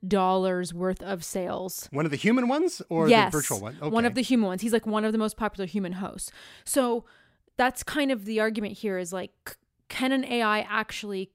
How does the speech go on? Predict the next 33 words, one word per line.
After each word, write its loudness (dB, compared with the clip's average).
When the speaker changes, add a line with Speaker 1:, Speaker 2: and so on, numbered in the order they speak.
Speaker 1:
compete -6
with 0
that? 0
Because -8
he's -8
really 4
interacting -4
in 2
real 2
time. -10
He's -10
keeping -8
that -6
energy -4
up. -6
Hour -6
Speaker 2:
Yeah, -6
Speaker 1:
three, -2
Speaker 2:
yeah, -4
Speaker 1:
hour -4
Speaker 2:
yeah. -4
Speaker 1:
four, 0
it's -8
going. -6
He's -4
like, -2
"And -4
now -2
there's -2
gonna -2
be -4
a -2
discount. -6